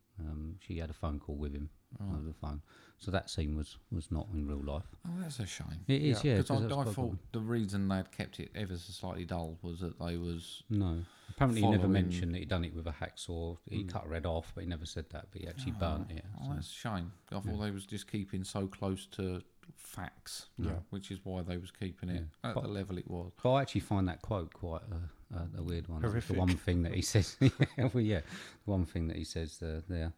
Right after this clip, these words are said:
Speaker 1: Um, but I thought it, it was weird without the killings. I
Speaker 2: Yeah.
Speaker 1: certainly did think it was.
Speaker 3: Yeah.
Speaker 1: Um, I, I knew what it was about, and I knew
Speaker 2: Yeah.
Speaker 1: that, that you probably wouldn't get any in there. I think she made a couple of phone calls in real life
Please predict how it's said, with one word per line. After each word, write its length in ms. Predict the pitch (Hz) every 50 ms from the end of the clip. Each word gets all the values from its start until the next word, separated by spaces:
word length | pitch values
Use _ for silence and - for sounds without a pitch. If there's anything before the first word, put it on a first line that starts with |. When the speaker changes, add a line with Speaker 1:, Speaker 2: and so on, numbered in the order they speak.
| _ - - - - _
Speaker 1:
Um, 140 | - 113 120
but 160 | 107 143 135
I 40 | 156
thought 260 | 151 - 120 107 98
it, 100 | 101 101
it 80 | 104 104
was 220 | 110 127 120 - -
weird 300 | 95 82 80 76 - - - - _ _ -
without 320 | 87 76 85 80 73 -
the 80 | - 76
killings. 540 | - - 78 73 76 80 80 78 - - - _ _ - - - _ _ _ 113 107
I 40 | 107
Speaker 2:
Yeah. 40 | 104
Speaker 1:
certainly 320 | 101 - 107 90 85 78 76
did 200 | - 82 - -
think 240 | - 78 73 -
it 80 | - 87
was. 380 | 87 78 76 76 80 80 - - - -
Speaker 3:
Yeah. 200 | 113 101 95 98 98 - _ - 87
Speaker 1:
Um, 280 | 85 82 78 82 90
I, 280 | 95 92 101 - 110 104
I 20 |
knew 300 | 98 92 90 90 85 80
what 160 | 76 80 76 78
it 80 | -
was 100 | 78 73
about, 380 | 76 71 76 76 78 85 - - _ _ _ -
and 120 | 87 82 80
I 20 |
knew 160 | 80 82 82
Speaker 2:
Yeah. 140 | 78 78 -
Speaker 1:
that, 140 | - - 92
that 120 | 92 82
you 60 | 82
probably 300 | 78 - - 82 80 82
wouldn't 260 | 78 78 73 76 - 78
get 180 | 87 85 -
any 300 | 76 71 71 73 78 - - _ _ _ -
in 180 | 78 73 73
there. 260 | 76 73 71 76 90 - - - - 110 87 82
I 60 | 87
think 180 | - - 117 -
she 140 | - 101
made 220 | 90 95 92 87 85
a 40 | -
couple 320 | - - 95 - - 85
of 60 | 82
phone 240 | - - 80 78 78
calls 260 | - - 76 73 73
in 140 | 78 76 73
real 160 | 76 76 71
life 240 | 71 71 73 78